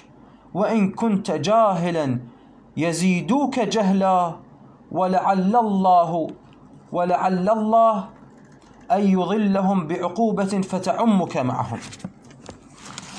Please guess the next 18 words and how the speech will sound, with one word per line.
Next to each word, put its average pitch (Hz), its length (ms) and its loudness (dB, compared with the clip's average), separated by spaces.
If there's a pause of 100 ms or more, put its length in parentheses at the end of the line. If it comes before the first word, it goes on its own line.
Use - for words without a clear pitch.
(500)
بعد 226 320 2 (380)
أن 196 140 0
أتممنا 208 580 0
المقدمات 175 800 -2
الأربعة 170 720 0
من 160 220 -2
مقدمات 160 760 -2
علم 160 260 -2
الكلام 156 480 -2
التي 165 320 -2
ذكرها 165 460 0
المصنف، 202 760 -2 (520)
وصل 196 480 0
بنا 196 200 -2
الكلام 175 520 0
إلى 165 160 -2
المقدمة 151 640 -4
الخامسة، 127 680 -2